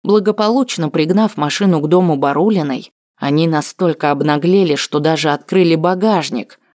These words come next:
чтоб труп кто-нибудь поскорее обнаружил. Немного подумав, я решила позвонить Кате, узнать, как у нее настроение, и задать несколько вопросов.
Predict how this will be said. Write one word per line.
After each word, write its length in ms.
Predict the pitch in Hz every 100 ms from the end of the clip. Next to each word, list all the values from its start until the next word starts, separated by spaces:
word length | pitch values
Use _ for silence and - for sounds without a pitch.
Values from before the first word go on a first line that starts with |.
| _
чтоб 380 | - - 123 -
труп 340 | - 143 160 -
кто-нибудь 560 | - 147 135 147 160
поскорее 680 | 196 - 170 151 139 139 143
обнаружил. 800 | 151 165 190 220 214 160 123 - _ _ _ _ _ _ _ _ _ _
Немного 440 | 185 208 269 294 185
подумав, 680 | - - 175 240 214 - -
я 240 | 156 208
решила 400 | 262 190 208 185
позвонить 640 | 151 165 151 156 160 147 -
Кате, 480 | 190 220 - 190 -
узнать, 420 | 165 151 240 262
как 220 | - 160
у 40 | 156
нее 300 | 151 143 147
настроение, 960 | 139 - 147 143 135 220 226 214 196
и 140 | 196 175
задать 480 | 156 139 156 240 -
несколько 560 | 147 139 - 151 -
вопросов. 800 | 170 196 226 214 156 - - -